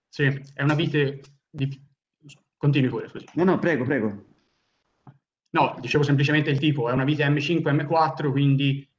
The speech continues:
Speaker 1: per una rotazione completa c'è un passo di zero uno millimetri.
Speaker 2: Perfetto. Ecco, ehm, volevo capire, uno, come viene fatta, quindi, cioè, come capisce, eh, cioè,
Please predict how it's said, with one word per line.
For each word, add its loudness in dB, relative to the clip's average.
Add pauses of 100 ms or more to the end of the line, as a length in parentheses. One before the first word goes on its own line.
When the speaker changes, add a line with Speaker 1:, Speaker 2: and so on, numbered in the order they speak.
(180)
Speaker 1:
per 0
una 2
rotazione -4
completa -2
c'è -6
un -4
passo -6
di -10
zero -2
uno -8
millimetri. -16 (580)
Speaker 2:
Perfetto. -6 (340)
Ecco, -4 (200)
ehm, 0 (720)
volevo 0
capire, 2
uno, 2
come 0
viene -2
fatta, -6
quindi, 2
cioè, -4
come 0
capisce, -2
eh, -4
cioè, -4